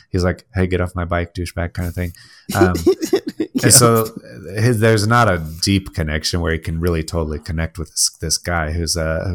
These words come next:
Speaker 1: who, who's going crazy with power. And so he's, he's kind of just amping up and amping up, and he ends up losing his arm, which is pretty cool and pretty gross. I, although I really liked it when he ended up forming his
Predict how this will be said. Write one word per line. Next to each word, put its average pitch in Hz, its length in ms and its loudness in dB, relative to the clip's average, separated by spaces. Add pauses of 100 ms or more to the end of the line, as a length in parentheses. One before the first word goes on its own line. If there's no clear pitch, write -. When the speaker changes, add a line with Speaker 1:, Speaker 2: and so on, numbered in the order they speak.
(140)
Speaker 1:
who, 90 80 -8
who's 90 160 -4
going 85 260 -4
crazy 85 320 -6
with 85 160 -6
power. 87 380 -2 (480)
And 107 180 2
so 104 560 4 (800)
he's, 113 760 4
he's 101 420 -2
kind 120 220 -2
of 117 80 0
just 95 240 -2 (240)
amping 98 400 0
up 98 180 0
and 85 100 -4
amping 87 440 -4
up, 92 320 -2 (100)
and 85 440 -2 (360)
he 101 220 -2
ends 139 180 2
up 131 160 2
losing 139 420 2
his 113 140 2
arm, 82 380 -6 (520)
which 92 160 0
is 101 120 2
pretty 117 200 0
cool 101 260 0
and 98 120 0
pretty 104 160 0
gross. 92 420 -2 (340)
I, 92 140 4 (240)
although 95 400 4
I 90 120 4
really 95 440 2
liked 87 320 -6
it 85 160 -4
when 90 160 0
he 90 260 0
ended 90 240 0
up 85 160 -2
forming 110 480 0
his 95 240 0